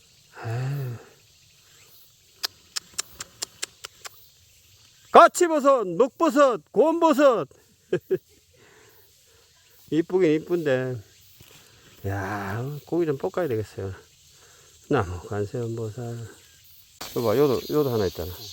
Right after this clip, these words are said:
그거도 하나 있고. 뭔 문디 똥버섯들이 나가이고.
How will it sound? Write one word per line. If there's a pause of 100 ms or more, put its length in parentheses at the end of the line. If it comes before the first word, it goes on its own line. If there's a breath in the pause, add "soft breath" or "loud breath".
(120)
그거도
하나
있고. (640 loud breath)
뭔
문디
똥버섯들이 (320)
나가이고.